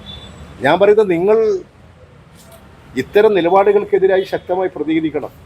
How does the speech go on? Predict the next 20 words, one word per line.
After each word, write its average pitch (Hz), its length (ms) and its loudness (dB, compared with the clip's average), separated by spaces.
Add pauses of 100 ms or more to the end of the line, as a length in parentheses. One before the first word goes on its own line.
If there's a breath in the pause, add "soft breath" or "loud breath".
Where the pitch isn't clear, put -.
പത്രമാധ്യമങ്ങൾ, 165 880 -2 (1080)
അത് 151 120 4 (140)
ആഘോഷിക്കാനല്ല. 180 720 0 (1400)
ഒരു 202 100 4 (120)
സംസ്ഥാനത്തിൻ്റെ 208 800 0 (120)
ഗവർണർ 196 400 0
എന്ന് 196 160 -2
പറയുന്ന 190 340 -2
പദവിയെക്കുറിച്ച് 180 680 -2
അദ്ദേഹത്തിന് 175 400 -6
വല്ല 156 140 -2 (100)
നിശ്ചയമുണ്ടോ? 151 480 -8 (1600)
ഇതിന് 165 200 2
മറുപടി 190 320 4
പറയേണ്ടത് 202 400 0
ബി 165 140 -4
ജെ 190 160 6
പി 190 160 -4
ആണ്, 110 120 -8 (640)
കേന്ദ്ര 151 240 2